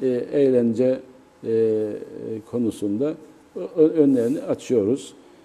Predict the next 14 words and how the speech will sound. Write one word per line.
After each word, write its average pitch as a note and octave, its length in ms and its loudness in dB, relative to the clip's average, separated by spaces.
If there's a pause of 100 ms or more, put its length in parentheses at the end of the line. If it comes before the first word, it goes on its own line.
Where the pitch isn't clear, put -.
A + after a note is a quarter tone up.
(200)
Bir E3+ 120 -4
de E3 140 4
bunlarla E3 420 4
ilgili D3 360 2
bazı C#3+ 200 4
yasal C#3 360 0
düzenlemeler C3 680 4
yapılmakta G#2+ 720 0
ve C3 160 0
eşim B2+ 280 -4
bu B2+ 120 -4
konuda B2 340 -4 (380)
hakikaten B2 440 -2
çok C3+ 180 -4